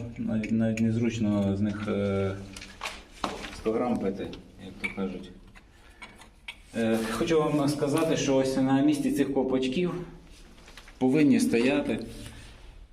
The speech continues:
е, і де ми робимо, ми, е, ну, радимо, щоб були такі сервоприводи, називаються. Вони, м, знаєте, так, е, приклад такий навести.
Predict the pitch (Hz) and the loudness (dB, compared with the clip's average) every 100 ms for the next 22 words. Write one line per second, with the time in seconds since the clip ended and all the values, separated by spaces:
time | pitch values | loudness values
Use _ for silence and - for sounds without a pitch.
0 | - - 101 104 101 101 101 101 101 107 | -20 -10 -2 0 2 2 2 2 2 2
1 | 113 113 117 110 104 101 101 101 98 95 | 4 6 6 6 6 4 4 4 4 2
2 | 101 98 95 92 90 104 98 87 107 104 | 0 0 -4 -4 -6 -4 -4 -4 -2 0
3 | 101 95 95 95 95 92 92 87 90 110 | 0 2 0 0 -2 -6 -6 -6 -4 -2
4 | 131 120 110 - 113 110 104 107 107 110 | 0 0 -2 -6 -10 -10 -10 -8 -6 -6
5 | 110 - - - - 123 113 110 110 92 | -8 -12 -16 -16 -4 -2 0 2 2 2
6 | 90 85 78 92 92 95 117 110 - - | 0 -4 -6 -8 -6 -4 -4 -4 -6 -8
7 | - - - - - - - - 107 139 | -12 -16 -16 -16 -18 -20 -20 -6 -2 2
8 | 147 113 - - - - - _ _ _ | 2 0 -4 -8 -14 -16 -20 _ _ _
9 | _ - 110 95 95 - - - 143 151 | _ -10 -6 -4 -4 -8 -14 -6 -2 2
10 | 139 123 117 113 - - - - - - | 4 4 4 2 -2 -8 -16 -20 -20 -20
11 | - - - - - 127 - 117 117 - | -20 -20 -20 -20 -12 -8 -6 -2 0 0
12 | 160 127 110 104 117 113 113 113 - 104 | 0 0 -2 -2 0 2 2 0 0 0
13 | 104 | 0